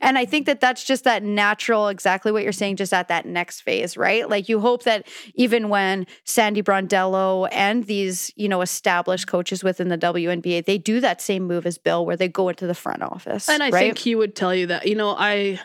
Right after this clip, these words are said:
Speaker 2: I suspect, again, we, <laughs> we're not in the back office. We don't have those conversations. But I would
Speaker 1: Yeah.
Speaker 2: suspect
Speaker 1: <laughs>
Speaker 2: a guy who's been around as long as he's been around in basketball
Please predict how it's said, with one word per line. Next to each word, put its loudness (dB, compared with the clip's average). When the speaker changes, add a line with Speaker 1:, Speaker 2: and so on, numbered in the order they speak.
Speaker 2:
I 2
suspect, -6
again, -4
we, -8
<laughs> -12
we're -2
not -2
in -2
the -4
back -2
office. -12
We -2
don't -4
have -6
those -4
conversations. -12
But 0
I 4
would 0
Speaker 1:
Yeah. 6
Speaker 2:
suspect 2
Speaker 1:
<laughs> -4
Speaker 2:
a 2
guy 2
who's -4
been 2
around 0
as -6
long 0
as -6
he's -4
been -2
around -2
in 0
basketball 0